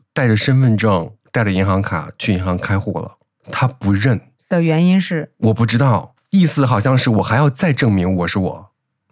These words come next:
Speaker 2: 几几年的事儿？因为现在是不是已经不太证明我是我了，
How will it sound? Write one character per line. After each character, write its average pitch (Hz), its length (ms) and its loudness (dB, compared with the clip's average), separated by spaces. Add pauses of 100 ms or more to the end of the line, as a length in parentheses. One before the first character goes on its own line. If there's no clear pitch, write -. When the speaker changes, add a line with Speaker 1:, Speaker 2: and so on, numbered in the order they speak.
(1500)
Speaker 2:
几 233 180 -2
几 240 140 0
年 143 180 -2
的 160 60 0
事 175 100 -4
儿？ 156 140 -6 (180)
因 262 140 2
为 302 100 4
现 302 220 0
在 311 160 2
是 277 120 -2
不 240 80 -2
是 247 140 2
已 170 60 -2
经 175 180 2
不 180 100 -2
太 247 160 0
证 226 180 0
明 185 180 2
我 160 100 0
是 175 140 -2
我 170 240 -2
了， - 260 -8